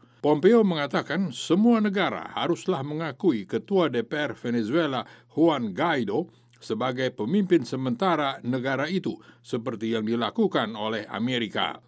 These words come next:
Ia menyebut Presiden Nicolas Maduro sebagai seorang diktator yang kejam,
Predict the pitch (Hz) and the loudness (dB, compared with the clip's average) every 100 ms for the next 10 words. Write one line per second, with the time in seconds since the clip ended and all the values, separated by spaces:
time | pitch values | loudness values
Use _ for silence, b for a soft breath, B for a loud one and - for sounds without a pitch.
0 | _ - 101 101 110 147 139 185 - 131 | _ -6 -4 -2 -2 -2 2 2 0 -6
1 | 107 120 123 117 107 95 170 156 143 - | -4 -2 0 -2 -4 -4 0 0 -2 -4
2 | 107 101 196 143 147 190 - 139 123 120 | -4 2 4 4 4 -2 -4 -4 -2 -2
3 | 110 - 147 156 160 120 - - 220 185 | -2 -4 -2 0 -2 -4 -8 -6 -6 -2
4 | 160 127 117 98 - 107 196 107 | -2 0 -2 -6 -6 -2 0 -2